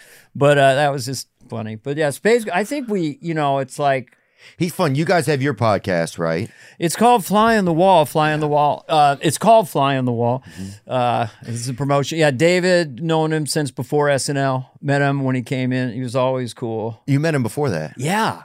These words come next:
Speaker 1: He was, like, twenty-one. I was, like, thirty or something.
Speaker 2: And did you guys seem, did he seem similar to you, kind of?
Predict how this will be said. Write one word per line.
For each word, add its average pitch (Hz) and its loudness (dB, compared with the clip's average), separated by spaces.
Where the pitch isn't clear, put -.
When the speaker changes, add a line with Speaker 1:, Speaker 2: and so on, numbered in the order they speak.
Speaker 1:
He 139 -2
was, 151 -4
like, 139 -2
twenty-one. 139 -6
I 120 -10
was, 113 -10
like, 110 -8
thirty 117 -8
or 135 -6
something. 147 -4
Speaker 2:
And 151 -2
did 135 -2
you 165 -4
guys 156 0
seem, 156 -2
did 123 -2
he 131 2
seem 147 -2
similar 156 -2
to 165 -6
you, 170 -4
kind 175 -4
of? 190 -12